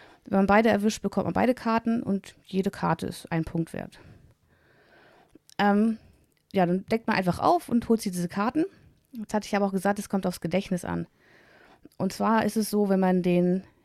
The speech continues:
Eskimo oder den Eisbären aufdeckt, werden alle Karten wieder umgedreht. Dafür ist vielleicht ganz gut, sich gemerkt zu haben, wo welche Tiere lagen,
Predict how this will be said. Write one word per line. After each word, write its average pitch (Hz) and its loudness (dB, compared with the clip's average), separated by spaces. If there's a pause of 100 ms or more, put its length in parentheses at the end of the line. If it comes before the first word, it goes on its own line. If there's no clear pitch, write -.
(120)
Eskimo 294 2 (560)
oder 202 2
den 185 0
Eisbären 247 0
aufdeckt, - -4 (560)
werden 208 4
alle 220 4
Karten 208 0
wieder 202 4
umgedreht. 196 2 (800)
Dafür 190 -2
ist 185 -6 (100)
vielleicht 180 -4
ganz 180 -2
gut, 214 -4
sich 202 -4
gemerkt 190 0
zu 196 -2
haben, 185 0
wo 185 -4
welche 175 0
Tiere 226 -4
lagen, 240 -2